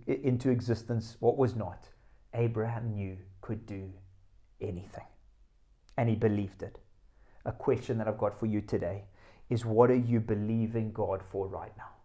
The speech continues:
What are you, what promise do you feel he's put in your life? What are you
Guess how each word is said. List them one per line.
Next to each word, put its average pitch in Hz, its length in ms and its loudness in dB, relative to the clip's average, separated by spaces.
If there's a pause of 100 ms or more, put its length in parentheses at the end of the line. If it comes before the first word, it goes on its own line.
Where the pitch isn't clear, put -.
(800)
What 131 160 -12
are 139 40 -8
you, 131 340 0 (260)
what 131 220 2
promise 139 440 0
do 131 100 -6
you 120 60 0
feel 120 200 -2
he's 113 120 -2
put 127 200 2
in 120 100 0
your 110 140 2
life? 95 340 -2
What 120 180 2
are 123 40 0
you 123 260 0